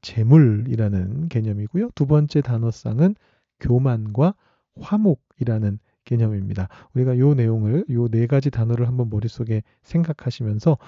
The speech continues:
한번 오늘 말씀을 쭉 살펴보도록 하겠습니다. 어제 말씀에서 욥을 질타하던 엘리바스는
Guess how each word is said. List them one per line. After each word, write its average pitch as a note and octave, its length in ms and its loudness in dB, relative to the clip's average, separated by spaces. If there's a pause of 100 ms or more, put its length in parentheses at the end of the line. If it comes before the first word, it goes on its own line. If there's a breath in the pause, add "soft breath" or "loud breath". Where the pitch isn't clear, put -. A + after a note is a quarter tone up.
(140 loud breath)
한번 A2 380 -4
오늘 A2 220 2
말씀을 G#2 420 -4
쭉 - 160 -10
살펴보도록 A#2 1120 -2
하겠습니다. A2+ 580 -4 (540 soft breath)
어제 C#3+ 280 4
말씀에서 B2 840 0 (840 soft breath)
욥을 C#3+ 360 4
질타하던 E3 720 2
엘리바스는 C3 960 0